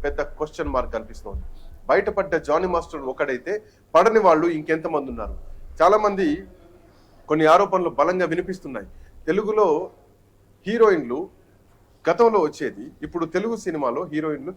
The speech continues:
తెలుగు వాళ్ళు ఎందుకు రావట్లేదు అన్నది ఒక ప్రశ్న కనిపిస్తోంది. బాంబే నుంచి ఎందుకు తీసుకొస్తారు, ఢిల్లీ నుంచి ఎందుకు తీసుకొస్తారు, నార్త్ నుంచి హీరోయిన్లు వస్తున్నారంటే తెలుగు వాళ్ళు ఎందుకు రావట్లేదు, ఒకవేళ వచ్చినా ఎందుకు నిలదొక్కుకోలేకపోతున్నారు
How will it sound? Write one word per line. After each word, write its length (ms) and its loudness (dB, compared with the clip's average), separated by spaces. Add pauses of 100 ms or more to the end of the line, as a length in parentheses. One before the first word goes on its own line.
తెలుగు 240 -4
వాళ్ళు 200 0
ఎందుకు 240 -16
రావట్లేదు 460 -6 (400)
అన్నది 220 -2
ఒక 160 -12
ప్రశ్న 320 -4
కనిపిస్తోంది. 460 -16 (420)
బాంబే 360 4
నుంచి 220 -4
ఎందుకు 220 -8
తీసుకొస్తారు, 520 -10 (440)
ఢిల్లీ 260 2
నుంచి 220 -6
ఎందుకు 220 -8
తీసుకొస్తారు, 520 -10 (380)
నార్త్ 340 2
నుంచి 160 -6 (100)
హీరోయిన్లు 400 -2
వస్తున్నారంటే 560 -8 (160)
తెలుగు 280 -2
వాళ్ళు 220 -2
ఎందుకు 220 -16
రావట్లేదు, 440 -6 (320)
ఒకవేళ 200 -2 (100)
వచ్చినా 280 -6
ఎందుకు 260 -10
నిలదొక్కుకోలేకపోతున్నారు 1080 -6